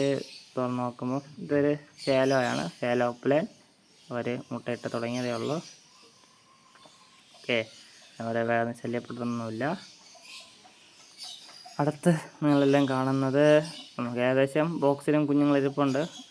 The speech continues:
അപ്പം വേണ്ട, ഈ രണ്ട് കുഞ്ഞുങ്ങൾ മാത്രമേ ഉള്ളൂ.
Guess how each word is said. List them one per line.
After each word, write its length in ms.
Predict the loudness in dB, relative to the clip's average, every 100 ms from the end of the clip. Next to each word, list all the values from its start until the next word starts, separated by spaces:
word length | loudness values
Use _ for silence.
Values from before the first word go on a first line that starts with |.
| _
അപ്പം 220 | -4 -4 -4 -12 -20 -20 -20 -10 -8
വേണ്ട, 220 | -8 -8 -8 -6
ഈ 60 | -6 -4
രണ്ട് 200 | -6 -6
കുഞ്ഞുങ്ങൾ 280 | -6 -6 -6 -6
മാത്രമേ 280 | -6 -6 -6 -4
ഉള്ളൂ. 160 | -4